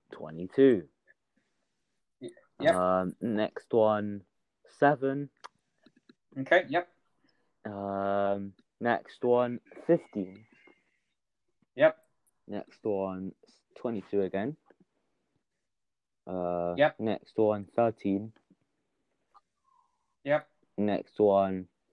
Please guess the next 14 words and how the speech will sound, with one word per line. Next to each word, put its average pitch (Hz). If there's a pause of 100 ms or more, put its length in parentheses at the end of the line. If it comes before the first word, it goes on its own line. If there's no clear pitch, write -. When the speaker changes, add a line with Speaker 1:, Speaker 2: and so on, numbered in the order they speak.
(120)
Speaker 1:
twenty-three. 104 (1400)
Speaker 2:
Yep. 156 (100)
Speaker 1:
And 92 (240)
next 104
one, 104 (180)
twelve. 113 (680)
I'm 107
not 117
sure 107
how 107
many 104
Speaker 2:
Yep. -
Speaker 1:
are -
left. 101